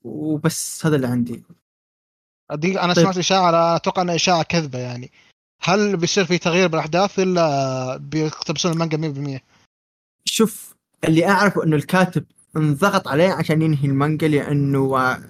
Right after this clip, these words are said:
Speaker 1: كان تعامله مع المحررين حقينه، كان تعامله وسخ مرة. عشان كده المانجا أو ال-، المجلة غصبته إنه ينهي مانجته.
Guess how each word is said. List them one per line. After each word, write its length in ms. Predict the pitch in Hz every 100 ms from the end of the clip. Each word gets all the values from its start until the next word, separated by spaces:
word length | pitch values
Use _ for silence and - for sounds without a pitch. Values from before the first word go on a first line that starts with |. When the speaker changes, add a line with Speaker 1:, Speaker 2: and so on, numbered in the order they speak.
| -
Speaker 1:
كان 200 | 160 151
تعامله 440 | 151 151 165 147
مع 260 | 143 135 135
المحررين 1000 | 135 131 131 135 123 - 147 160 160 -
حقينه، 560 | 143 139 151 147 131 - _ _ _ _ _
كان 220 | - 147 139
تعامله 500 | 143 160 151 139 -
وسخ 400 | 156 139 156 -
مرة. 380 | 147 139 - - _ _ _ _ _ _ _ _ _ _ _
عشان 120 | 147 156
كده 140 | 185
المانجا 460 | 156 170 147 143 131
أو 280 | - 131
ال-، 460 | 131 127 123 123 127
المجلة 420 | 143 139 151 180 143
غصبته 280 | 139 160
إنه 100 | 135
ينهي 320 | 131 151 131 123
مانجته. 360 | 120 117 -